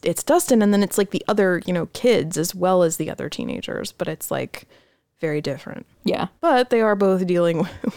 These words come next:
Speaker 1: <laughs> with their entire world, you know, these, these monstrous invaders. So,
Speaker 2: Yeah.
Speaker 1: you know. Uh, the other thing that I found that I was like, "Wow, that actually does give me Stranger Things vibes in a big, big way," is the "I found a new species" scenes,
Speaker 2: Mm-hmm.
Speaker 1: uh,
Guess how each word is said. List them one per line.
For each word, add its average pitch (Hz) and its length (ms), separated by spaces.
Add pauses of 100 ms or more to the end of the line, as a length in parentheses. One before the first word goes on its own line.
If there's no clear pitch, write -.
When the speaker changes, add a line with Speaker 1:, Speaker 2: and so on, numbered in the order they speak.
Speaker 1:
<laughs> - 360
with - 140
their 240 140
entire 214 460
world, 175 540 (720)
you 196 100
know, 160 200
these, 196 300
these 202 280
monstrous 180 640
invaders. 170 580
So, 151 340 (360)
Speaker 2:
Yeah. 285 320
Speaker 1:
you 170 200
know. 262 280 (340)
Uh, 190 220
the 202 240
other 262 220
thing 247 220
that 208 180
I 185 160
found 175 580 (140)
that 185 180
I 185 120
was 180 120
like, 185 200
"Wow, 339 280
that 202 140
actually 277 320
does 214 300
give 220 220
me 175 340
Stranger 170 340
Things 175 260
vibes 165 320
in 180 80
a 175 40
big, 165 240
big 160 160
way," 147 400 (260)
is 202 220
the 202 260
"I 190 140
found 233 260
a 233 40
new 247 180
species" 220 520
scenes, - 640
Speaker 2:
Mm-hmm. 208 280
Speaker 1:
uh, 175 180